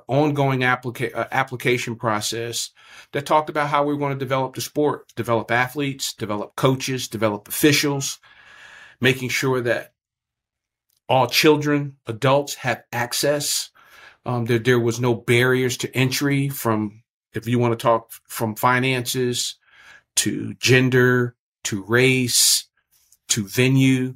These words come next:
So that's been a, it's been an ongoing long process,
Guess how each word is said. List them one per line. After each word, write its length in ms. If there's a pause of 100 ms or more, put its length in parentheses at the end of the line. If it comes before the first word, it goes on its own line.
(520)
So 160
that's 280
been 260
a, 200
it's 160
been 160
an 200
ongoing 800
long 600
process, 840